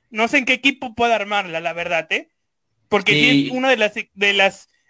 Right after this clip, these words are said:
Speaker 1: eh, equipos importantes, sobre todo el, en el ataque tiene buenos receptores. Creo que es cuestión de, de que él se acomoda al equipo.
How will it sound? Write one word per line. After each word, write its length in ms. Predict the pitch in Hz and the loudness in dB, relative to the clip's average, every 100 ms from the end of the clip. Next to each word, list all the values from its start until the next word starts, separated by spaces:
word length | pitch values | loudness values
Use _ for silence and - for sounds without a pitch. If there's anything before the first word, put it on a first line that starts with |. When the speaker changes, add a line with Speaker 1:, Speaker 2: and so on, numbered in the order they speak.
| - | 0
Speaker 1:
eh, 260 | 208 202 196 | 2 4 4
equipos 400 | 196 247 262 233 | 2 -2 0 -4
importantes, 580 | 208 190 190 254 269 254 | -6 -8 -2 0 0 -4
sobre 220 | 220 214 | -4 -2
todo 340 | 240 277 269 _ _ | -2 -2 -4 _ _
el, 540 | 220 208 202 196 185 - _ _ | 0 0 0 -2 -4 -6 _ _
en 120 | 208 208 | -2 2
el 80 | |
ataque 360 | 208 208 277 277 | 2 2 0 2
tiene 200 | 277 277 | -2 -2
buenos 260 | 277 277 247 | -4 -6 -6
receptores. 600 | 214 196 262 370 262 - | -10 -4 -2 0 0 -4
Creo 220 | 254 254 | -8 -2
que 300 | 285 269 247 _ _ - | 2 2 0 _ _ -6
es 140 | 214 | -4
cuestión 340 | 247 254 254 | -4 -4 -2
de, 240 | 254 240 233 | 2 2 2
de 180 | 196 208 | -2 2
que 120 | 226 | 0
él 80 | 254 | 2
se 120 | 262 | -2
acomoda 420 | 233 214 262 233 | -2 -2 2 2
al 100 | 190 | 2
equipo. 460 | 180 226 190 143 | -2 -4 -6 -12